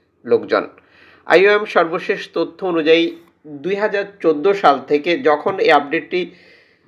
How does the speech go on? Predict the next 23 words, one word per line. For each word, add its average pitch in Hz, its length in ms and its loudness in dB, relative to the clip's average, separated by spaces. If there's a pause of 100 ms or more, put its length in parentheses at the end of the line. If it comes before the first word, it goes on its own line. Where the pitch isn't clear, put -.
(240)
প্রচার 190 260 4
করা 190 200 4
হচ্ছিল, 208 380 0
তখন 160 380 0 (100)
পর্যন্ত 151 420 0 (480)
সত্তর - 600 2
হাজার 190 360 2
শরণার্থী 170 720 0 (220)
মৃত্যু 175 520 -6
বা 196 200 4
নিখোঁজের 165 560 -6
তথ্য 156 320 0
প্রকাশ 135 400 0
করেছে, 110 360 0 (560)
যারা 143 320 6 (580)
জীবন 175 400 -2 (100)
এবং 160 240 4 (300)
জীবিকার 165 440 0
সন্ধানে 180 500 2 (120)
আরও 151 260 4
উন্নত 151 340 0
একটি 147 260 -2
ভবিষ্যতের 151 600 -2